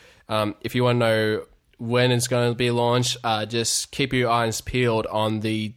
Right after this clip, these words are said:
uh, Dark Crystal Doc, uh, Facebook page, as well as Trial by Stone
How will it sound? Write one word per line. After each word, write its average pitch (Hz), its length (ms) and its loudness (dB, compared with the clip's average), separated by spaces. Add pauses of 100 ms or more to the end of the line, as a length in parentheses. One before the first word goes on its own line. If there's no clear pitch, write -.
(140)
uh, 107 340 -2 (200)
Dark 113 240 2
Crystal 120 280 -2
Doc, 110 360 -2 (420)
uh, 107 120 -4
Facebook 156 460 0
page, 117 460 0
as 143 360 2
well 139 420 4
as 113 380 0
Trial 110 320 0
by 107 240 0
Stone 101 640 -2